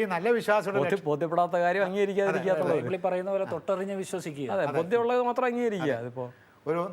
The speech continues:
Speaker 1: നല്ല വിശ്വാസിയുടെ ലക്ഷണമായിരുന്നെങ്കിലും ഭാരത പര്യടനത്തിൻ്റെ വ്യാഖ്യാനത്തിൽ, അല്ല, ഉം, മഹാഭാരതത്തിൻ്റെ വ്യാഖ്യാനത്തിൽ,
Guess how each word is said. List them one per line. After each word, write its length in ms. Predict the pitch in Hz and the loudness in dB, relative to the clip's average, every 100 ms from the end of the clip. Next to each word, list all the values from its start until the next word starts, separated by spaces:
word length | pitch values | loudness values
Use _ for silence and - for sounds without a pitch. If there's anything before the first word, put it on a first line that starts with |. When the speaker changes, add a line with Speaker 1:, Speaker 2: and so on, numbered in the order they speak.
| 156 | -2
Speaker 1:
നല്ല 180 | 175 233 | 0 2
വിശ്വാസിയുടെ 540 | 208 - 208 214 214 208 175 | 2 2 2 2 0 0 -2
ലക്ഷണമായിരുന്നെങ്കിലും 840 | - 233 214 185 170 160 151 135 - - - - | -2 -2 0 -2 -4 -6 -4 -4 -8 -20 -16 -4
ഭാരത 400 | 139 180 220 226 208 | 0 2 2 0 0
പര്യടനത്തിൻ്റെ 1040 | 196 190 180 180 180 - 170 170 160 165 175 180 135 | 0 -2 -2 -6 -8 -8 -8 -6 -4 -4 -4 -6 -8
വ്യാഖ്യാനത്തിൽ, 760 | 131 156 - 165 151 - 135 117 98 - - - | -8 -6 -4 -4 -4 -8 -10 -10 -16 -20 -20 -14
അല്ല, 120 | 131 131 131 127 | -8 -6 -8 -12
ഉം, 200 | 123 117 110 110 123 | -12 -12 -14 -12 -4
മഹാഭാരതത്തിൻ്റെ 1080 | 135 185 220 165 175 170 165 165 165 160 160 139 | 2 4 4 4 0 0 -2 -6 -6 -4 -4 -4
വ്യാഖ്യാനത്തിൽ, 720 | 135 139 - 165 139 - 127 | -8 -10 -8 -8 -8 -10 -10